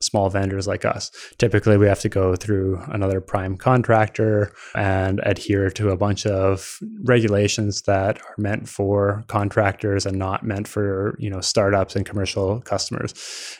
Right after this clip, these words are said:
And so it's a kind of a legal negotiation and battle over these types of things. And then the, the time it takes to go through all that process and for the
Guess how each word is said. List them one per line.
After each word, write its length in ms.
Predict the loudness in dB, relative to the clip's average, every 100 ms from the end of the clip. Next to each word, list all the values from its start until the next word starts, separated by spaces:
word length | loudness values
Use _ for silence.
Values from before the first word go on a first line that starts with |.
| -4
And 140 | 0
so 200 | 4 6
it's 200 | 4 4
a 420 | 6 6 6 2 -2 -12 -16 0
kind 160 | 4
of 60 | 6
a 40 |
legal 580 | 4 6 4 4 2 2
negotiation 840 | 0 0 -2 -2 -2 -2 -2 -4 -2
and 160 | -2
battle 400 | -2 0 2 0
over 220 | 0 0 -2
these 220 | -2 -4
types 220 | -6 -4
of 100 | -4
things. 360 | -4 -4 -6 -8 -16 -16 -8 2
And 120 | 4
then 180 | 6 8
the, 320 | 8 6 4 -4 -16 -20 -20 -18
the 200 | -2 0
time 520 | 0 -4 0 4 4
it 140 | 2 0
takes 320 | 0 0 -2
to 260 | -2 -2 0
go 200 | 2 2
through 240 | 4 4
all 140 | 4 4
that 240 | 2 2
process 640 | 4 4 4 2 2 2 -2
and 340 | -4 -4 -4
for 640 | -4 2 4 6 6 4
the 640 | 2 0 2 2 2 0